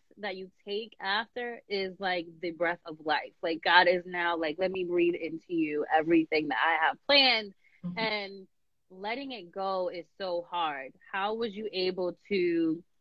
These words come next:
Speaker 1: to step out of your plan and into God's plan? Like, how was you able to do that? Like, for someone listening who may be in their, their journey of faith and maybe in that position that you were in, what was that, like, what was that pivoting moment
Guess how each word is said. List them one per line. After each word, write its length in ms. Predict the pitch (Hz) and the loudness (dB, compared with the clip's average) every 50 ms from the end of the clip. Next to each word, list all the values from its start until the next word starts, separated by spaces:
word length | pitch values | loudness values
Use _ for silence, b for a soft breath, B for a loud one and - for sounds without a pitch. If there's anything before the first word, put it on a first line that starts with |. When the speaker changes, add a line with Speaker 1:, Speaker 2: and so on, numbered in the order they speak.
| _ _ | _ _
Speaker 1:
to 100 | - 196 165 _ _ | -6 -6 -6 _ _
step 200 | - 214 202 208 _ - - | 6 6 6 6 _ 4 8
out 180 | 180 185 190 | 10 10 10
of 140 | 190 170 170 | 10 8 4
your 260 | 165 165 175 175 175 - _ - | 2 2 2 2 2 -2 _ -10
plan 460 | - 190 175 160 156 147 143 135 135 - | -6 -4 -4 -2 -2 -4 -4 -6 -8 -8
and 160 | - 180 156 - | -6 -6 -4 -2
into 340 | 165 160 160 - - 139 | -2 -2 -2 0 -2 -4
God's 440 | 127 - - 143 147 147 139 135 _ _ | -2 2 4 6 6 6 6 4 _ _
plan? 320 | - 117 67 65 - - 147 | -10 -10 -8 -8 -10 -6 0
Like, 200 | 170 160 147 151 - _ _ _ _ _ _ _ _ - | 2 2 2 2 0 _ _ _ _ _ _ _ _ -4
how 220 | - - 214 220 233 | 4 8 8 8 8
was 120 | 247 226 | 6 4
you 140 | 214 233 220 | 2 0 0
able 280 | 196 185 190 185 185 170 - - | 0 0 0 0 -2 -6 -8 -10
to 60 | 190 | -16
do 440 | 165 151 156 175 175 170 160 160 170 190 214 170 160 156 | -14 -8 -6 -4 -2 0 0 -2 -2 -4 -8 -6 2 6
that? 360 | 170 156 143 127 101 - - _ _ - | 8 8 8 8 6 4 0 _ _ -2
Like, 280 | 190 185 185 190 - - | 2 4 4 4 2 0
for 140 | - 240 220 | 0 0 0
someone 320 | - - 311 330 339 311 285 | 2 2 2 2 2 2 2
listening 360 | 269 285 - 285 262 254 254 | 0 -2 -4 -6 -6 -6 -4
who 120 | 254 226 | -4 -4
may 220 | 208 202 185 190 202 | -2 -2 -2 -2 -2
be 220 | 196 202 196 - | -4 -6 -6 -6
in 240 | 185 180 175 175 175 | -6 -6 -6 -6 -2
their, 380 | 170 175 170 160 160 156 156 160 _ _ _ _ _ _ _ | 0 2 2 2 0 -2 -4 -6 _ _ _ _ _ _ _
their 140 | - 180 170 | -2 -2 -2
journey 320 | 165 160 175 165 170 170 165 | -2 -2 -2 -2 -2 -4 -6
of 100 | 165 - - | -8 -8 -6
faith 300 | 170 160 156 160 165 160 - | -4 -4 -2 -2 -4 -6 -8
and 160 | - 165 160 160 | -8 -6 -2 0
maybe 360 | 160 160 160 160 165 151 - | 0 0 0 0 -2 0 0
in 160 | 165 165 165 | 0 0 0
that 220 | 160 156 143 135 - | 2 0 0 0 0
position 420 | 180 170 151 156 156 156 - 165 | -2 -2 2 0 0 0 -2 -4
that 120 | 156 143 135 | -4 -2 0
you 200 | 147 151 156 156 | 0 2 4 6
were 120 | 160 151 | 4 4
in, 380 | 135 147 147 143 139 139 147 147 | 4 0 -2 -2 -4 -6 -6 2
what 220 | 151 170 175 - | 4 4 6 6
was 180 | 196 196 190 180 165 | 6 4 4 4 6
that, 340 | 175 170 165 160 156 151 - _ _ - | 6 8 10 10 8 8 4 _ _ -8
like, 160 | 170 165 160 151 | -4 -2 -2 0
what 160 | 160 170 160 | 0 0 2
was 140 | 175 185 175 | 0 0 0
that 200 | 185 156 131 - _ _ - | 0 0 -2 -4 _ _ -6
pivoting 460 | 180 170 170 170 165 156 143 143 139 | -4 -2 -2 -2 -2 -2 -4 -6 -6
moment 340 | 139 143 147 147 131 101 | -4 -4 -2 -4 -4 -6